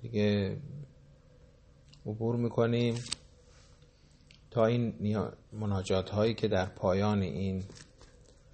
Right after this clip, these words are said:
سوره هست. البته من یه، اه، چند تا آیه هم بود مثل این که از اونها رد شدم، می‌خواستم که اون قسمت رو هم براتون بگم.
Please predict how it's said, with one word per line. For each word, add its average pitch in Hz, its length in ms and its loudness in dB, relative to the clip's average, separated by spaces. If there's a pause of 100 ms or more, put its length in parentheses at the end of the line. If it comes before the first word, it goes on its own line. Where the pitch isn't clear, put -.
(340)
سوره 95 480 0
هست. 110 500 0
البته 120 340 -2
من 127 320 0
یه، 127 380 -2 (1500)
اه، 92 440 -2 (1300)
چند 127 340 -2
تا 113 180 2
آیه 101 460 0
هم 113 220 -2
بود 113 220 -6
مثل 101 260 -4
این 101 80 -2
که 98 140 -4
از 98 200 -4
اونها 101 280 -6
رد 98 240 0
شدم، 80 380 -6
می‌خواستم 101 600 -4
که 101 380 -2 (800)
اون 104 220 -2
قسمت 87 520 -6
رو 92 60 -4
هم 87 240 -6
براتون 80 420 -6
بگم. - 300 -10